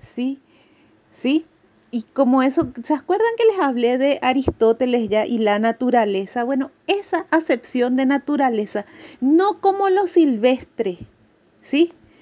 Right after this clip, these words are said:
Sino como una noción de comunidad,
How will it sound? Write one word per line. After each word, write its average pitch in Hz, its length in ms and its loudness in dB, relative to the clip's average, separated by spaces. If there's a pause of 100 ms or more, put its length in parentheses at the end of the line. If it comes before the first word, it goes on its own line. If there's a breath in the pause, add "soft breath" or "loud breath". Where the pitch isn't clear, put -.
(320 soft breath)
Sino 294 520 0 (120)
como 302 420 2
una 370 400 2 (520)
noción 277 720 0
de 311 240 0 (400 soft breath)
comunidad, 254 880 0